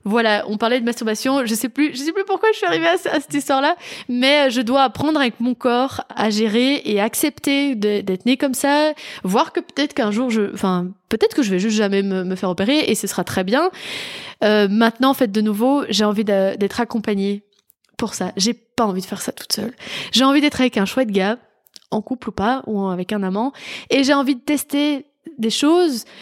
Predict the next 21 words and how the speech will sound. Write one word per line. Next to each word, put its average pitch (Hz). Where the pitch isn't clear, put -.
mais 277
ensemble. 190
Et 240
je, 247
j'arrive 277
à 320
un 277
stade 285
où 311
j'ai 233
trouvé 330
ce 311
qui 269
me 254
faisait 233
hyper 254
fort 226
jouir 233
pour 220
l'instant. 254
J'ai, 220